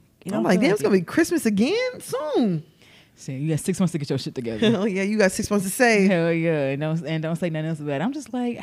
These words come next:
Speaker 1: <sighs> "I'm here."
Speaker 2: Yeah.
Speaker 1: I'm here. I was telling you earlier, I was like, "I just feel like I don't feel nothing."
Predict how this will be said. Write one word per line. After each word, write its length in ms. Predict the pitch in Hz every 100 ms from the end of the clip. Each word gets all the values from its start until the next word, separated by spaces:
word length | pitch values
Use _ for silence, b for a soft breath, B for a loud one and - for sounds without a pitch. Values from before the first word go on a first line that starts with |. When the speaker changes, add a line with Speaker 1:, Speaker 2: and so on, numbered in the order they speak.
| B B
Speaker 1:
<sighs> 160 | B
"I'm 180 | - 233
here." 340 | 160 117 123 127 b b b b b -
Speaker 2:
Yeah. 380 | 143 139 135 139
Speaker 1:
I'm 180 | 226 220
here. 120 | 170
I 60 | 240
was 80 | 269
telling 180 | 240
you 60 | 220
earlier, 200 | 196 208
I 40 |
was 60 | 214
like, 80 | 247
"I 80 | 294
just 180 | 285 -
feel 120 | 254
like 160 | 226 262
I 60 |
don't 200 | 330 277
feel 220 | - 269 190
nothing." 680 | 175 214 175 190 220 240